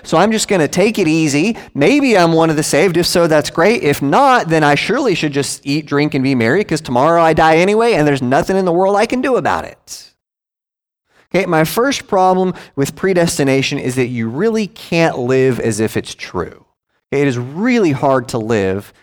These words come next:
as if none of your choices actually matter. Okay, my second problem with predestination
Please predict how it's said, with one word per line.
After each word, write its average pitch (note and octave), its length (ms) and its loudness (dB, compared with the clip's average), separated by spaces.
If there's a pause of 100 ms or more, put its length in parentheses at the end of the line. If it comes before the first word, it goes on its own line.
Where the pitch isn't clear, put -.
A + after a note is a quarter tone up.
(200)
as B2 180 -2
if B2 160 -2
none D3 260 2
of C3+ 120 2
your C3+ 100 0
choices A#2+ 460 -2
actually G#2 560 -2
matter. E2+ 480 -8 (1500)
Okay, E3+ 100 0
my E3+ 140 2
second B3+ 500 0
problem D#3+ 400 2
with C3 160 -2
predestination A#2 960 -4